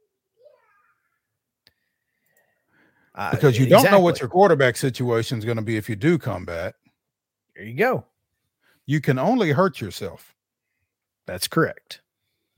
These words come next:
Speaker 2: So.
Speaker 1: And see, Vanderbilt had a great second half. Whatever, whatever Clark Lea did at halftime, which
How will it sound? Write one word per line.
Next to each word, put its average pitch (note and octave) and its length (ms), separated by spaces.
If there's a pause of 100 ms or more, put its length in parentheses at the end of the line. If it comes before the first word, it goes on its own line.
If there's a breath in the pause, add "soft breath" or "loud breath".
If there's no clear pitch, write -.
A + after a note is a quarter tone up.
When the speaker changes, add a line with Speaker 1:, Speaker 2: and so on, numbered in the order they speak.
(200)
Speaker 2:
So. - 280 (1000 soft breath)
Speaker 1:
And D3 120
see, E3+ 360
Vanderbilt G#3 420
had F3 120
a E3 60
great C3+ 340
second C#3 320
half. C#3+ 260
Whatever, G3 380
whatever G#3 480
Clark F#3 340
Lea D#3 140
did C#3 220
at B2 100
halftime, C#3 640 (380)
which A#2 420